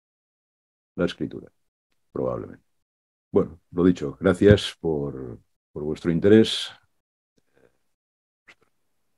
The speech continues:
la amistad en la verdad, y bueno,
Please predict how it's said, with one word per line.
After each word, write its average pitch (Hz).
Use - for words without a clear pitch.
la -
amistad -
en 76
la 73
verdad, 104
y 90
bueno, -